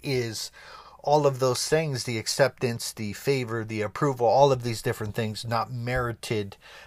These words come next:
uh, not earned, and not deserved, okay? So, on one side, we have religion that says that if you,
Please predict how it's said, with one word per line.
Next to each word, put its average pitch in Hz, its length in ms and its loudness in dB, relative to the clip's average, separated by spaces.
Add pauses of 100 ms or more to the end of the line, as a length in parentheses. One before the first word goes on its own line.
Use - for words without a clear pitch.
uh, 101 200 -2
not 127 360 2
earned, 110 440 -4 (320)
and 110 280 -4
not 120 280 2 (380)
deserved, 92 680 -10 (120)
okay? 95 320 -8 (600)
So, 151 640 6
on 147 260 4
one 190 280 6
side, 139 600 4
we 143 180 -4
have 135 420 0
religion 143 540 0
that 123 220 -8
says 120 380 -2
that 120 160 0
if 117 260 -8
you, 110 360 -6